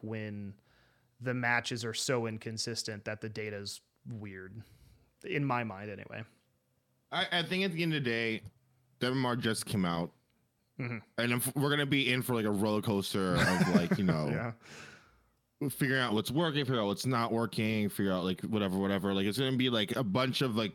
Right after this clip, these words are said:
Speaker 2: we're gonna be going through it, y'all. So just, like, you know,
Speaker 1: Strap in.
Speaker 2: strap on in and just try to keep your, your thinking and everything positive. It's
Speaker 1: Yeah.
Speaker 2: easier said than done. I, I get it. I get it. But, like, for
Speaker 1: Yes,
Speaker 2: sure.
Speaker 1: yeah.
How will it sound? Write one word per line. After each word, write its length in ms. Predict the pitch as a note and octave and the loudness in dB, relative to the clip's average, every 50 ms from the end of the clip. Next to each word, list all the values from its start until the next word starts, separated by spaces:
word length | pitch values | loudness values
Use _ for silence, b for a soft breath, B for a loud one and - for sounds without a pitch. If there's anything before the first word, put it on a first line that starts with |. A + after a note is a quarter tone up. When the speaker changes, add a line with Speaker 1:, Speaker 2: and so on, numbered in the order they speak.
| - - | -6 -6
Speaker 2:
we're 160 | - B2+ C#3 | -4 -2 -2
gonna 60 | D3 C3+ | -2 -2
be 140 | B2 B2 B2+ | -2 -2 -2
going 200 | A#2+ B2+ B2 A2 | 0 0 0 0
through 280 | G#2 - - A#2+ G#2+ G2 | -2 0 0 2 2 2
it, 80 | F#2+ E2+ | 2 2
y'all. 440 | F#2 F2+ F2 E2 E2 D2+ D2+ F2 F2+ | 2 2 2 2 0 0 -2 -2 -2
So 100 | - A#2 | 0 0
just, 180 | A2 G#2+ F#2+ - | 0 0 0 0
like, 220 | A2 G#2 F#2+ - | -2 -2 -2 0
you 80 | A#2 G#2+ | 0 0
know, 320 | F2+ E2 E2 F#2 G2 G2+ - _ | 2 2 2 0 0 -2 -6 _
Speaker 1:
Strap 360 | - - - A2+ G#2+ G2+ - | -18 -14 -10 -10 -8 -8 -6
in. 80 | - A#2 | -4 0
Speaker 2:
strap 240 | B2+ B2+ C3 - D3 | 0 0 0 2 2
on 180 | C#3 C#3 C3+ A#2+ | 0 2 2 2
in 300 | A2+ G#2+ G#2+ G2+ G2+ G#2 | 2 2 2 2 2 2
and 140 | G2+ G#2 - _ _ _ - | 0 -2 -4 _ _ _ -2
just 300 | A#2+ A#2 A#2 A2+ - - | 0 0 0 0 -2 -2
try 200 | - D3+ C#3 C#3 | -2 0 0 0
to 100 | C#3 C#3 | 0 0
keep 240 | - - C#3 B2+ A#2+ | 0 0 0 0 2
your, 440 | B2 A#2 A2+ G#2+ G2+ F#2+ F#2+ F#2 - - | 2 2 4 4 4 4 2 2 0 0
your 280 | G#2+ G#2+ G2+ F#2+ F#2 F#2 - _ _ _ _ _ _ - | 0 2 2 2 0 -4 -8 _ _ _ _ _ _ -6
thinking 560 | - - B2 A#2+ - - G#2 G2+ F#2+ F2+ E2+ | -2 0 0 0 2 2 2 4 4 4 2
and 240 | E2 - F2+ F2+ F#2 | 2 0 0 2 2
everything 440 | F#2 F#2+ G2 F2+ - F#2 F#2 - - _ _ _ | 2 2 0 0 0 0 0 0 -2 _ _ _
positive. 680 | - - - G2+ F#2 F#2+ F#2 - E2 D#2+ D#2 E2 F#2 - - _ _ _ _ _ _ _ _ _ _ - | -8 -4 -2 0 0 0 0 0 -2 -2 0 0 -2 -4 -6 _ _ _ _ _ _ _ _ _ _ -12
It's 120 | - - | -10 -6
Speaker 1:
Yeah. 60 | A2+ - | -2 0
Speaker 2:
easier 200 | D#3+ D#3+ B2+ C3+ | 2 2 2 2
said 200 | A#2+ - A#2 A2 | 0 0 0 2
than 100 | G#2+ G2+ | 2 2
done. 240 | F#2+ G2 F#2+ F#2+ F#2 | 2 2 2 2 2
I, 140 | F#2 F#2 F#2+ | 2 2 2
I 260 | F2+ E2 F2 F2 F#2 | 2 2 2 0 0
get 200 | E2+ - E2 D2+ | 2 0 0 0
it. 160 | D#2 D2+ - - _ - | 0 0 -2 -4 _ -4
I 80 | F2 | -2
get 160 | E2+ D#2+ D2 C2 | -2 -2 -2 -2
it. 140 | - - - _ _ - | -4 -6 -10 _ _ -4
But, 80 | F#2+ | -2
like, 240 | F2+ E2+ D#2+ D#2 - | 0 0 -2 -4 -6
for 100 | - F3 - - | -10 -16 -8 -6
Speaker 1:
Yes, 140 | G#2+ F#2+ | -4 -4
Speaker 2:
sure. 180 | - - - E2+ - - - | -4 -4 -4 -6 -6 -8 -10
Speaker 1:
yeah. 120 | - G#2+ | -12 -12